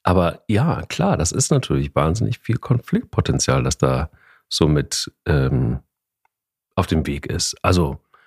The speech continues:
neuer Partner und du hast vielleicht schon Hunde und, ähm, ja, und dann ist das Bett vielleicht auch besetzt oder das,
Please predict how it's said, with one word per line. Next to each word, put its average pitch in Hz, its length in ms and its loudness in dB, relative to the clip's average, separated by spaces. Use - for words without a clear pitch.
neuer 92 320 2
Partner 127 640 0
und 87 160 -2
du 90 100 2
hast 104 140 0
vielleicht 95 280 -2
schon 101 140 2
Hunde 117 440 2
und, 113 480 0
ähm, 95 560 2
ja, 131 200 0
und 85 160 2
dann 104 460 2
ist 101 180 2
das 104 120 0
Bett 104 500 0
vielleicht 104 260 0
auch 98 140 -2
besetzt - 500 -2
oder 73 220 2
das, - 720 -2